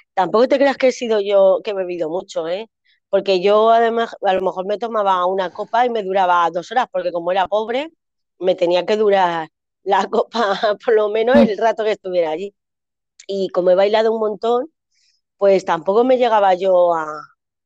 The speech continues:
Speaker 1: a atajar, pero, hombre, el puntillo siempre si llevabas alcohol lo tenías. Entonces ves las cosas pues con, con otra perspectiva.
Speaker 2: Sí.
Speaker 1: Porque a mí no se me olvidará que cuando trabajaba en el Telepizza,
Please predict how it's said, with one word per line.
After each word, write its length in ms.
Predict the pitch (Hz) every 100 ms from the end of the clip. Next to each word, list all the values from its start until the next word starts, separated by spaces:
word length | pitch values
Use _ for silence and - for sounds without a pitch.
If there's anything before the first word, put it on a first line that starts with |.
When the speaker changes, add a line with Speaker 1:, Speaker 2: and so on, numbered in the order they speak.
| _ -
Speaker 1:
a 260 | 180 175
atajar, 500 | 170 156 - 208 240 _
pero, 400 | 254 330 302 - 214
hombre, 200 | 214 185
el 80 |
puntillo 460 | 185 190 190 214 226
siempre 300 | - 220 233
si 180 | - 196
llevabas 360 | 196 196 196 202
alcohol 400 | 190 202 214 214
lo 120 | 214
tenías. 380 | 180 156 151 151 _ _ _ _ _
Entonces 260 | 156 170
ves 120 | 165
las 160 | 180 -
cosas 300 | 180 170 190 -
pues 140 | 190
con, 360 | 180 160 151 -
con 200 | 170 170
otra 240 | 175 196
perspectiva. 600 | 190 - 170 - 170 160 - -
Speaker 2:
Sí. 340 | - 220 170 - _ _ _ _ _ -
Speaker 1:
Porque 200 | 240 220
a 80 | 214
mí 120 | 214
no 100 | 247
se 100 | 285
me 80 | 277
olvidará 340 | 269 269 277
que 120 | 208 202
cuando 280 | 190 180
trabajaba 600 | 165 170 160 220 240 254 - _ _
en 120 | 233 240
el 100 | 233
Telepizza, 680 | 247 240 262 262 - 220